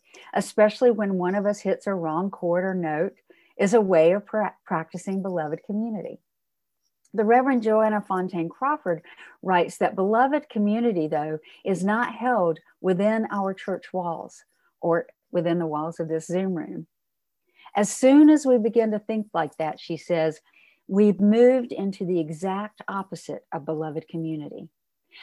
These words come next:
Because in creating that definition of community, we have necessarily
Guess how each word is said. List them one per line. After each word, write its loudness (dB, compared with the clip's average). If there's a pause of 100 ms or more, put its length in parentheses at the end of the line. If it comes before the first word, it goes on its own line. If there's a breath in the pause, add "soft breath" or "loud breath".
(140 loud breath)
Because 0
in 0
creating 4
that -2
definition -2
of -8
community, -6 (460 loud breath)
we 4
have 0
necessarily -2